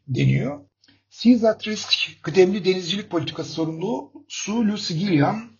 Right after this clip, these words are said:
e, şunları söylemiş. Onunla bitirelim bu haberi.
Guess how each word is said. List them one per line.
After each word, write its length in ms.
e, 380
şunları 380
söylemiş. 600
Onunla 340
bitirelim 420
bu 100
haberi. 420